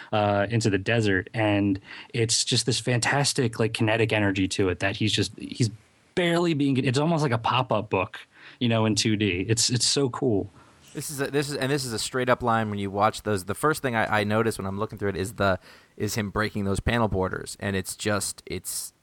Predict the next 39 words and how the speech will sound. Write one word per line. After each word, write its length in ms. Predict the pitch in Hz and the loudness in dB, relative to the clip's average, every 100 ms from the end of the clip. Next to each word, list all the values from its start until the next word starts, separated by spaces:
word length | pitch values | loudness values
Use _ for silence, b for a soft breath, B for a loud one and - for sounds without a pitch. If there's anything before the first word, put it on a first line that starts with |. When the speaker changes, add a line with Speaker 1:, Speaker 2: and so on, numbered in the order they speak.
| _ | _
Speaker 2:
it's 320 | 98 98 - 98 | -6 -6 -4 -4
like 160 | 98 | -4
a 40 | - | -2
straight 240 | 120 110 | 0 2
line 200 | 98 107 | 2 0
from 160 | 98 90 | -2 -2
Kirby. 440 | 110 104 85 - - - | 2 4 2 -6 -16 -16
'Cause 120 | - | 0
Kirby 320 | 117 110 110 | 4 4 2
did 140 | 107 120 | 0 -2
Speaker 1:
Mm-hmm. 80 | |
Speaker 2:
this, 240 | 95 95 92 | -2 -4 -6
and, 120 | 92 | -6
and 160 | 85 98 | -6 -6
then, 200 | 95 92 b b _ | -8 -10 b b _
well, 80 | - | -4
Simonson 460 | 143 135 113 101 | 0 0 -2 -6
I 80 | 95 | -8
feel 180 | - 101 | -6 -8
to 60 | 90 | -6
be 100 | 95 | -6
very 300 | 101 101 95 | -2 0 0
much 200 | 92 95 | -4 -4
in 60 | |
the 100 | 90 | -6
vein 240 | 90 92 90 | -4 -4 -4
of 120 | - | -2
Kirby, 380 | 90 85 87 87 _ | -2 0 -4 -8 _
um, 320 | - 90 87 101 _ - | -10 -8 -10 -18 _ -14
with 200 | 104 95 | -10 -10
a 60 | 95 _ | -12 _
sort 180 | - 95 | -8 -8
of 80 | 85 | -8
different 260 | - 82 | -12 -12
s-, 120 | - - | -12 -8
feel 200 | 110 107 | -2 -2
to 200 | - 92 | 0 -2
it, 140 | 90 - B B B - | -2 -6 B B B 0
but 180 | 98 | 0